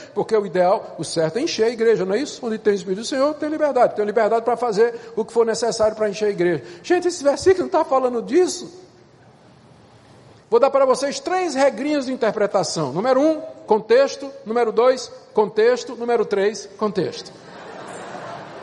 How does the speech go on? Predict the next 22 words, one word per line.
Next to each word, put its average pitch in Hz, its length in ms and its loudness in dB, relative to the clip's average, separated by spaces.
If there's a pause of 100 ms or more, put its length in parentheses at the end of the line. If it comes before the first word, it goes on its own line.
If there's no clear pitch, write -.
(180)
Leia 320 380 6
o 302 40 -2
versículo 285 540 2
à 277 60 6
luz 294 240 0
do 277 80 -10
seu 285 180 2
contexto. 285 600 0
Liberdade 277 640 2
aqui 302 260 -4
é 294 180 6
liberdade 294 540 0
hermenêutica, 294 1040 -2
para 277 160 0
você 294 200 -2
entender 320 640 0
o 370 120 4
Antigo 285 320 -2
Testamento 247 520 -4
sem 294 160 -4
o 285 60 -2
véu. 277 420 2